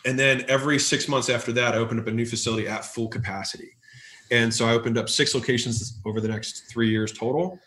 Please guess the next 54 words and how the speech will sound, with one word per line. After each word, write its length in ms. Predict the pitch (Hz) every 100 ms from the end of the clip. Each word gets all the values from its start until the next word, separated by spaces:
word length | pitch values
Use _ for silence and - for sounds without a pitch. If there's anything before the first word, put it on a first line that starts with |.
| _ _ -
And 120 | 120
then, 200 | 127 131
uh, 320 | 123 110 101 - - 123
I 60 |
started 300 | 127 160 131
going 120 | 131
to 60 | 127
these 160 | 117 123
infor-, 400 | 120 123 123 127
internet 320 | 123 117 110
marketing 380 | 120 123 123 117
conferences 680 | 120 113 113 110 113 113
and 80 | 101
things 220 | 117 113
like 160 | 110 107
that. 280 | 113 110 -
And 80 | 107
I 20 |
saw 180 | - 139
this 120 | 131
guy, 140 | 120 110
Russell 320 | 107 - 107
Brunson, 260 | 196 -
speak, 380 | 127 - 117 113 - _ _ _ _ 127
and, 180 | 123 120
uh, 100 | 110
he 120 | 135
wasn't 220 | 165 170
allowed 160 | 170 139
to 60 |
pitch. 260 | - 151 160
So 120 | 135
he 80 | 127
just, 160 | 160
like, 160 | 196 -
talked 320 | - 139 160
about 240 | 151 147 -
funnels 300 | 127 147 147
and 80 |
stuff. 260 | 143 156 151
And 80 | 117
I 20 |
was 100 | 113
like, 140 | 98 - -
"This 180 | 170
guy 340 | - 110 104 98 110 92
knows 200 | 127 120
what 40 | 113
he's 120 | 110
talking 280 | 160 156 104
about. 200 | 95 87
This 160 | 151
is 120 | 104 -
cool." 380 | 165 139 95